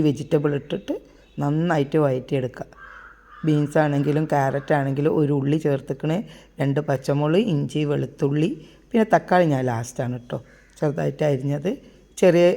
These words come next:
തക്കാളി ആണെങ്കിൽ രണ്ടെണ്ണം, വലുതാണെങ്കിൽ ഒന്ന് ചേർക്കുക. പിന്നെ മല്ലിയില, അത് ഞാൻ കുറച്ചിപ്പം ചേർക്കുന്നുണ്ട് കേട്ടോ. അങ്ങനെ നമുക്കത് നന്നായിട്ട് വഴറ്റിയെടുക്കണം.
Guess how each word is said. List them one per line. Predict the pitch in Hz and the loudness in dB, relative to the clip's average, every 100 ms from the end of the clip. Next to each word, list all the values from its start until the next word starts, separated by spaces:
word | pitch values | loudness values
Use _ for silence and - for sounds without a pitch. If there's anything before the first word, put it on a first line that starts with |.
| 196 | 2
തക്കാളി | 156 - 143 143 | -2 0 0 2
ആണെങ്കിൽ | 143 139 147 | 0 0 0
രണ്ടെണ്ണം, | 131 127 139 143 196 | 0 -2 -2 -4 -2
വലുതാണെങ്കിൽ | 143 131 135 127 127 143 135 | -2 -2 -2 -2 -4 -4 -2
ഒന്ന് | 123 127 131 | -2 -4 -6
ചേർക്കുക. | 139 - - 285 - - - - _ _ _ 294 - 214 | -8 -10 -16 -16 -16 -20 -20 -20 _ _ _ -20 -18 -4
പിന്നെ | 190 185 160 | 0 2 2
മല്ലിയില, | 131 139 117 - - _ _ _ - - | 0 -2 -4 -8 -10 _ _ _ -12 -4
അത് | 175 | 0
ഞാൻ | 165 160 165 - - 302 214 - | 0 0 -2 -8 -20 -14 -14 -2
കുറച്ചിപ്പം | 151 - 147 - 151 - | -2 -2 -6 -2 -4 0
ചേർക്കുന്നുണ്ട് | 139 135 - 135 127 113 | -2 -2 -6 -8 -8 -12
കേട്ടോ. | 147 - 117 - - - - 175 | -16 -14 -14 -18 -20 -20 -8 -4
അങ്ങനെ | 160 165 311 - - - | -2 -2 -4 -10 -12 -4
നമുക്കത് | 143 139 143 143 143 | -2 0 0 0 -4
നന്നായിട്ട് | 131 135 151 165 180 160 165 | -4 -6 -4 -2 -2 -2 0
വഴറ്റിയെടുക്കണം. | 151 131 160 143 143 | 0 -2 -4 -4 -6